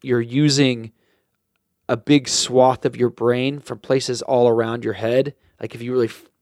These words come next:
think about, like, all the, all the actions you're performing. And that's, you know, that's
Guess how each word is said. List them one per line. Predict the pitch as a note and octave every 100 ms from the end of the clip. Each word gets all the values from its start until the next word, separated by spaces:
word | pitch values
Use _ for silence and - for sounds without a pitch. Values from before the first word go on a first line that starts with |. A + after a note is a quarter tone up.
| _
think | C#3+ -
about, | C3 A#2+
like, | A#2+ A2+ -
all | C3 C3
the, | B2+ - _ _ _
all | C3+
the | C3 A#2+ - -
actions | A2+ - C#3+ B2+
you're | C3+
performing. | C3+ - D3+ D#3 E3+ E3 _ _ _ _
And | - D3+
that's, | E3 - - - _ _ _ _ _ _ _
you | C#3+
know, | C3
that's | C3+ D3+ - -